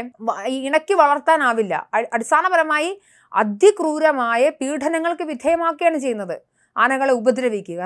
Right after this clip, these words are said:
തല്ലുക, അതിൻ്റെ, ആ, വ-, ലൈംഗിക അവയവങ്ങളിൽ അ-, അടിക്കുക തുടങ്ങിയ രീതികളിലൂടെ ആനകളെ മെരുക്കിയെടുക്കുകയാണ് ചെയ്യുന്നത്. ഇതുങ്ങൾക്ക് ഒരുപാട് നേരം നടക്കേണ്ടതുണ്ട്, ഒരുപാട് സമയം വിശ്രമിക്കേണ്ടതുണ്ട്, നിറച്ച് വെള്ളം കുടിക്കേണ്ടതുണ്ട്, തളിരിലകൾ തിന്നേണ്ടതുണ്ട്.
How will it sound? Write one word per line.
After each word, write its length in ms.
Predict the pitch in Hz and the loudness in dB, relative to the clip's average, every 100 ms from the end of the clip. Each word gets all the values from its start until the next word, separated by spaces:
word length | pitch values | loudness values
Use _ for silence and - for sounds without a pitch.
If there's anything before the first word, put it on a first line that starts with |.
| 185 | 4
തല്ലുക, 420 | 226 247 285 285 185 175 - | 4 6 0 0 -2 -4 -4
അതിൻ്റെ, 320 | 226 262 277 285 262 - | -4 -2 0 0 0 -2
ആ, 20 | 220 208 196 | -2 -2 -4
വ-, 180 | 214 214 220 | 0 2 2
ലൈംഗിക 320 | 226 262 262 262 - _ _ 220 | 2 0 0 0 -2 _ _ 2
അവയവങ്ങളിൽ 600 | 233 269 269 254 262 254 220 - 143 131 170 | 4 4 2 0 0 0 -2 -12 -16 -12 -6
അ-, 100 | 214 233 | -4 0
അടിക്കുക 420 | 220 247 302 262 214 | 0 0 0 2 2
തുടങ്ങിയ 280 | 220 262 294 262 | 0 -2 -4 -6
രീതികളിലൂടെ 680 | 247 269 254 233 226 220 302 - _ _ | -4 -2 0 0 -2 -2 -2 -4 _ _
ആനകളെ 360 | 208 240 262 311 285 | 0 2 2 2 2
മെരുക്കിയെടുക്കുകയാണ് 880 | 262 262 302 - 392 311 247 285 233 196 | 0 -2 -6 -2 -2 -2 0 0 0 -6
ചെയ്യുന്നത്. 300 | 170 165 - _ _ _ _ - | -10 -12 -16 _ _ _ _ -6
ഇതുങ്ങൾക്ക് 260 | 240 294 302 | -4 0 2
ഒരുപാട് 280 | 285 302 339 311 | 8 8 6 2
നേരം 200 | 302 277 | 0 0
നടക്കേണ്ടതുണ്ട്, 640 | 226 240 247 294 294 262 262 247 | 0 0 -2 -2 -2 -4 -4 2
ഒരുപാട് 240 | 254 285 294 | 4 4 0
സമയം 220 | 269 262 208 | -4 -4 -6
വിശ്രമിക്കേണ്ടതുണ്ട്, 760 | - 254 262 285 277 247 233 226 | -6 -6 -4 -4 -4 -6 -8 -6
നിറച്ച് 300 | 226 277 - 285 | -4 -4 0 0
വെള്ളം 220 | 226 285 302 | 2 0 -2
കുടിക്കേണ്ടതുണ്ട്, 600 | 233 240 240 233 214 208 208 _ _ - | -6 -6 -6 -6 -4 -4 -6 _ _ -2
തളിരിലകൾ 520 | 208 226 294 330 330 285 | 0 0 4 6 6 4
തിന്നേണ്ടതുണ്ട്. 680 | 262 233 233 240 226 208 202 | -4 -8 -6 -6 -6 -8 -10